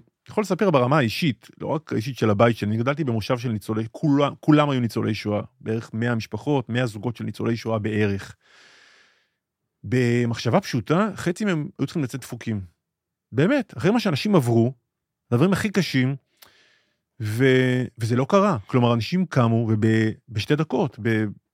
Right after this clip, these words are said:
אנשים בארבעים וחמש השתחררו, בארבעים ושמונה הקימו מדינה, ו-, ובנו, ובנו את מה שיש פה. וזה מדהים, וזה לא הגיוני, וזה לא, זה לא מתחבר עם שום היגיון.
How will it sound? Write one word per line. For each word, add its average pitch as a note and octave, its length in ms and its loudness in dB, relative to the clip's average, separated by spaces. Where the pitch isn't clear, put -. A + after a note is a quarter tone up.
אנשים D#3 280 -4
בארבעים B2+ 320 2
וחמש C#3 220 0
השתחררו, B2 360 -2
בארבעים A2 260 0
ושמונה D#3 340 -2
הקימו F3 220 0
מדינה, C3+ 420 4
ו-, A2+ 800 0
ובנו, D3 640 2
ובנו B2 240 -2
את D#3 60 -4
מה F3 80 0
שיש F#3 280 0
פה. G#2 200 -8
וזה A2 160 -2
מדהים, G#2+ 280 0
וזה A#2 140 -2
לא C3 80 2
הגיוני, C3 460 0
וזה A#2+ 180 -2
לא, C#3+ 440 2
זה B2 60 -2
לא C3 60 0
מתחבר C#3 340 -2
עם C#3 80 0
שום C#3+ 200 -6
היגיון. A#2 360 2